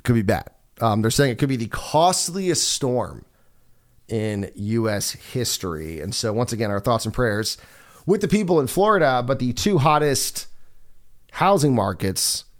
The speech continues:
are in Florida. I mean, they're neck and neck for one and two. We got Tampa at number one, thirty-one point eight percent year-over-year home price growth. Just insane. And then number two, Miami,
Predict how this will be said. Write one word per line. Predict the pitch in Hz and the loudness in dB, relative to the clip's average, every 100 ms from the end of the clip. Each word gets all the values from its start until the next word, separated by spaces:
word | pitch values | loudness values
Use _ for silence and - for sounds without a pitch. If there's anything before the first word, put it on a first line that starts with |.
| _ - - | _ -4 2
are | 127 | 4
in | 135 | 4
Florida. | 117 139 120 67 | 2 2 2 2
I | |
mean, | 135 139 | 2 6
they're | 208 | 6
neck | 170 160 123 | 6 4 4
and | |
neck | 123 104 - | 2 0 0
for | 113 | 0
one | 110 110 | 2 2
and | 90 | 0
two. | 117 | -2
We | 95 | 0
got | 117 104 | 0 2
Tampa | 156 175 196 | 2 4 4
at | 180 | 2
number | 175 170 | 2 2
one, | 120 98 117 - - - - - | 2 0 -6 -8 -14 -14 -16 -2
thirty-one | 156 170 180 170 | 2 4 4 4
point | - 156 139 | 4 2 4
eight | 147 | 2
percent | - 131 135 | 2 2 2
year-over-year | 110 135 135 123 123 120 | 2 2 4 2 2 2
home | - 120 | 0 0
price | 104 - | 0 -2
growth. | - 65 - - - - - - - - - - - - | -4 -8 -10 -14 -14 -16 -18 -20 -20 -20 -20 -20 -20 -20
Just | - 120 - - - - | -4 -2 -2 -8 -20 -6
insane. | 107 - 135 80 - - | -4 2 2 0 -6 -6
And | - 131 | 0 2
then | 135 120 | 2 2
number | 113 101 | 0 2
two, | - 208 131 107 107 - - - - - - _ - - _ _ _ | 4 4 4 0 -4 -8 -20 -20 -20 -20 -20 _ -20 -20 _ _ _
Miami, | 104 120 135 117 73 | 0 2 2 0 -4